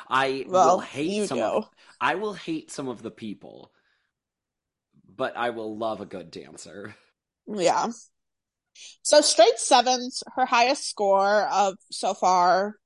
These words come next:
Speaker 2: twenty-one out of thirty. We move along to a contemporary that is not down and depressing. Harry Jowsey and his partner Riley doing a contemporary honoring the year twenty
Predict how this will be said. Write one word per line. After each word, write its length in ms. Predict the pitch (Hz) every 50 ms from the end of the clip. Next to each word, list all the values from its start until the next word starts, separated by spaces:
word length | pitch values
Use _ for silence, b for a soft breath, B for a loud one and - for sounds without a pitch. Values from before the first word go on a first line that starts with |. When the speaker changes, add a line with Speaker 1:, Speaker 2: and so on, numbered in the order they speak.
| _ -
Speaker 2:
twenty-one 340 | - 247 226 220 240 220 202
out 140 | 208 196 233
of 80 | 240
thirty. 500 | - - 175 127 107 - - 185 180 214 - _ _ _ _ b b b b b b b b b b _ -
We 120 | 262 277 269
move 220 | 262 277 302 466 554 554
along 440 | 392 269 247 233 220 214 226 233 - - - - - -
to 580 | - 262 240 240 233 240 233 226 220 214 214 - -
a 80 | 226 226 - - -
contemporary 1000 | - 269 247 - - - 247 240 - 240 220 208 214 208 208 214 226 233 233 214 -
that 240 | 214 190 - - 208
is 200 | 214 208 - 208
not 1080 | 202 196 190 190 190 214 262 311 415 453 440 349 277 240 214 208 208 208 208 214 208 - _ -
down 300 | - 202 175 180 180 165
and 140 | 175 175 185
depressing. 1000 | 185 - - - 143 143 180 - - 147 147 147 175 180 185 185 190 214 240 233 B B B B B B B - -
Harry 220 | 294 285 330 453 508 -
Jowsey 600 | - 233 190 196 190 202 - 202 202 202 208 202 185
and 140 | 190 202 214
his 140 | 240 240 -
partner 400 | _ - 214 175 - 233 285 285 - -
Riley 580 | 196 165 160 143 147 170 165 170 175 190 196 - -
doing 260 | 220 190 202 202 202
a 60 | 226
contemporary 1300 | - - 240 233 - - - 208 190 208 - 202 196 196 208 196 190 196 196 202 190 202 208 214 220 226 b b b b b b _ -
honoring 480 | - 208 214 214 233 240 254 254 254 254
the 100 | 254 240
year 220 | 214 190 190 208 - - - -
twenty 300 | - 226 220 226 277 311